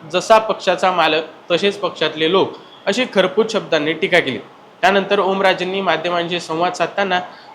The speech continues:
"आरोपी कोणीही असो, त्याच्यावर कठोरात कठोर कारवाई करा," असं मत व्यक्त केलं. राजकीय नेत्यांच्या या आरोप प्रत्यारोपांमुळे या ड्रग्ज प्रकरणातल्या आरोपींच्या मागे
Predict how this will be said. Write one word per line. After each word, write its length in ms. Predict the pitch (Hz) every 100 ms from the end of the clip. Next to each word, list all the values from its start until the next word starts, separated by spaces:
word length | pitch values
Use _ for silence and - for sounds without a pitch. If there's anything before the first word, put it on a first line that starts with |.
| 208
"आरोपी 360 | 226 247 262
कोणीही 360 | 254 240 262 254
असो, 460 | 214 202 202 - -
त्याच्यावर 320 | 160 180 185
कठोरात 420 | 185 160 170 175 170 165
कठोर 240 | 165 165
कारवाई 400 | - 147 151 160
करा," 340 | 160 180 135 - -
असं 220 | - 151
मत 180 | 143 143 143
व्यक्त 260 | 131 -
केलं. 200 | 120 117 - - - - - 139
राजकीय 360 | 135 - 175
नेत्यांच्या 520 | 170 160 180 175 170 - - -
या 80 | 226
आरोप 300 | 190 208 233
प्रत्यारोपांमुळे 880 | 233 220 220 220 214 220 214 170 151
या 160 | 147 170
ड्रग्ज 340 | 165 160 180
प्रकरणातल्या 640 | - 175 175 170 156 156 160
आरोपींच्या 520 | 156 156 156 143 143 160
मागे 320 | 143 139